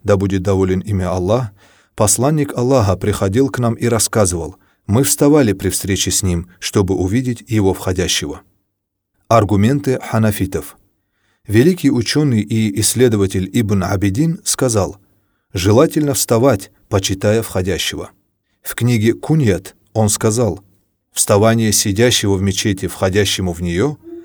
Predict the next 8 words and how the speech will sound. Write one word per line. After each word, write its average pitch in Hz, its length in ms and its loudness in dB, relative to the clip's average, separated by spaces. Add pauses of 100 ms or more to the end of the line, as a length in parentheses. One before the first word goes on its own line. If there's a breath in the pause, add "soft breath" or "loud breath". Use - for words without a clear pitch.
(120 loud breath)
так 110 200 4
же, 107 120 2
как 110 180 0
и 117 60 0
вставание 117 560 4
читающего 113 580 2
Коран 104 320 2
входящему, 98 800 0